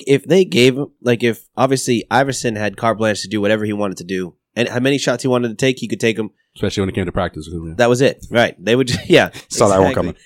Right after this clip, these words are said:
Speaker 3: <laughs>
Speaker 1: Exactly.
Speaker 3: I
Speaker 1: But
Speaker 3: knew he was
Speaker 1: mean,
Speaker 3: gonna come up in this conversation at one point.
Speaker 1: But, I mean, if the, if, if,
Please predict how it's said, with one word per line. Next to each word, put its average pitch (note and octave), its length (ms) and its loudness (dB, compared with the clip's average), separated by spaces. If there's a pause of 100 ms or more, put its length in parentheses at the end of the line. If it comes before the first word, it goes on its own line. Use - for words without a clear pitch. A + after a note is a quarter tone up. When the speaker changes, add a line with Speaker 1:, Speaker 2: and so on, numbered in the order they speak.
Speaker 3:
<laughs> - 0 - (240)
Speaker 1:
Exactly. B2+ 200 -8
Speaker 3:
I - 40 -8
Speaker 1:
But G3 60 2
Speaker 3:
knew C#3 60 4
he - 40 6
was F#3 80 6
Speaker 1:
mean, E3 60 4
Speaker 3:
gonna C3+ 80 0
come B2+ 120 2
up A2+ 100 2
in A2+ 40 -4
this G#2 80 -6
conversation G#2 440 -4
at F#2 80 -6
one G2 140 -6
point. E2 240 -16
Speaker 1:
But, D#3 220 -4 (100)
I C3+ 40 -6
mean, D#3 160 -4
if D3 120 -6
the, D#3 220 -4
if, - 320 -10
if, C3+ 240 -4